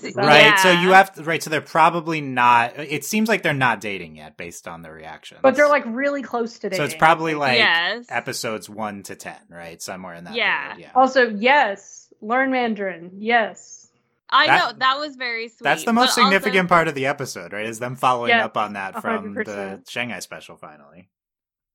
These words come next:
Speaker 3: But I'm also sad that we didn't see more of that during the rest of the season.
Speaker 2: Yeah.
Speaker 3: Like, that would have been, like, the best way to, if they were gonna tie it into the actual
Speaker 2: They
Speaker 3: season
Speaker 2: were
Speaker 3: in any
Speaker 2: saving
Speaker 3: way,
Speaker 2: it
Speaker 3: shape, or
Speaker 2: for
Speaker 3: form.
Speaker 2: this crucial episode, April.
Speaker 1: I'm not
Speaker 3: <laughs> This
Speaker 1: upset.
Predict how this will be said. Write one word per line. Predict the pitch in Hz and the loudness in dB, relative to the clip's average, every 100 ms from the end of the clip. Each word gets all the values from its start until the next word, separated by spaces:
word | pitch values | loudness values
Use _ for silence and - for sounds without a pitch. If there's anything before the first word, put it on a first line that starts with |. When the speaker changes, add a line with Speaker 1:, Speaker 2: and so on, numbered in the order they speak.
| _ - | _ -6
Speaker 3:
But | 277 | -2
I'm | 294 254 | -2 0
also | 240 262 302 285 | -2 -2 -6 -10
sad | - 226 220 | -4 -4 -2
that | 226 180 | -4 -6
we | 226 | -8
didn't | 208 220 208 - | -12 -12 -14 -16
see | 214 | -14
more | 202 190 190 185 185 | -10 -8 -4 -4 -4
of | 185 | -2
that | 185 165 156 151 | 0 2 2 -2
during | 190 175 180 | -6 -8 -8
the | 175 | -6
rest | 170 180 - | -6 -8 -14
of | 160 | -14
the | 170 | -14
season. | - 170 160 - 123 147 | -10 -10 -10 -12 -12 -10
Speaker 2:
Yeah. | 202 | -2
Speaker 3:
Like, | 208 | 0
that | 247 240 | 4 4
would | 294 | 2
have | 311 | 2
been, | 285 277 | 0 2
like, | 269 240 - | 0 -2 -8
the | 220 | -4
best | 202 202 - | -2 -4 -6
way | 208 208 | -8 -6
to, | - 226 | -4 -4
if | 226 | -2
they | 240 | -2
were | 254 | 0
gonna | 262 269 | -2 -2
tie | 269 226 202 214 | -2 0 0 0
it | |
into | 208 214 - | -4 -8 -8
the | 208 | -4
actual | 185 190 220 202 | -4 -6 -10 -12
Speaker 2:
They | 208 | -10
Speaker 3:
season | 196 190 208 | -10 -6 -4
Speaker 2:
were | 196 | -2
Speaker 3:
in | |
any | 180 | 0
Speaker 2:
saving | 151 165 160 | 0 2 0
Speaker 3:
way, | 190 | 0
Speaker 2:
it | 208 | -2
Speaker 3:
shape, | 202 196 | -4 -2
or | 226 | 0
Speaker 2:
for | 247 269 | 0 2
Speaker 3:
form. | - 143 | 0 0
Speaker 2:
this | 151 | -6
crucial | - 165 160 151 | -8 -10 -6 -4
episode, | 139 143 135 107 90 | -4 -4 -8 -12 -14
April. | 82 - 90 98 101 | -18 -16 -14 -14 -10
Speaker 1:
I'm | - 240 247 | -2 0 2
not | 262 | 0
Speaker 3:
<laughs> | 254 | 0
This | 277 233 | -2 -6
Speaker 1:
upset. | 202 208 | -10 -8